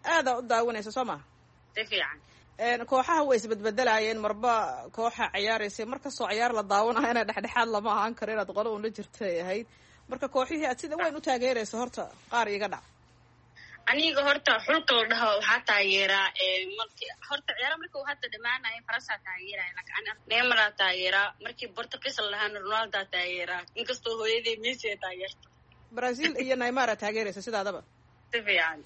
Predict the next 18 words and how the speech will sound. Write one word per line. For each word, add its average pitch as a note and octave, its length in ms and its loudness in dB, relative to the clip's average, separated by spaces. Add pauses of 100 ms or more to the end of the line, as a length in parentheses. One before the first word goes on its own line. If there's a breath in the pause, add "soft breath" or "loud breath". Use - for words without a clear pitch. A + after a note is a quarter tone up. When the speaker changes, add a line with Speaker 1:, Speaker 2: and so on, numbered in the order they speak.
(340 soft breath)
Speaker 1:
Waayahay, G3+ 460 4 (100)
een, A#3+ 280 4 (240)
Speaker 2:
waxaa - 280 0
ila B3+ 180 0
daawanaya A#3+ 540 2
dhammaan A#3 320 -4
familka A#3+ 460 -10
oo G#3+ 80 -4
dhan, A#3 180 -4
inkastoo B3 400 -4
ani A3 240 2
hooyaday A#3+ 520 0
aa G#3+ 160 0
si - 200 -10
weyn D#4 260 0
iskaga B3 300 -10
soo A3 140 -8
horjeedna. F#4+ 480 -10